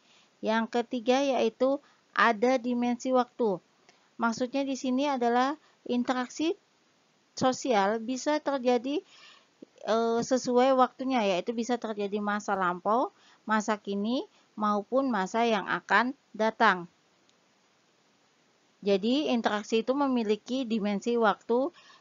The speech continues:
Ada tiga hal yang di-, yang dimiliki dimensi waktunya, yaitu dimensi waktu yang la-, masa lampau, masa kini, maupun masa yang akan datang.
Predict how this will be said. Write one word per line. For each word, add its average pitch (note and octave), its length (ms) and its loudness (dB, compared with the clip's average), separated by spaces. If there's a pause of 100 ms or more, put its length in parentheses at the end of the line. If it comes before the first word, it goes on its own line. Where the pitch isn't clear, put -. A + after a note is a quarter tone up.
(240)
Ada G#3+ 400 2
tiga A3+ 640 -2
hal A3 240 2
yang A3 320 0
di-, G#3 880 0 (640)
yang A3 240 0
dimiliki A3 480 0
dimensi G#3+ 400 -2
waktunya, G#3+ 640 -2
yaitu A#3 480 0
dimensi G#3+ 560 -2
waktu G#3 400 -2 (400)
yang G3+ 240 0
la-, F#3+ 240 2
masa G3+ 240 -2
lampau, G3+ 640 4 (240)
masa G#3+ 320 -4
kini, A3+ 400 -2 (160)
maupun G#3 480 -2
masa A3+ 320 0
yang G#3 240 0
akan A3 560 0
datang. G3+ 480 0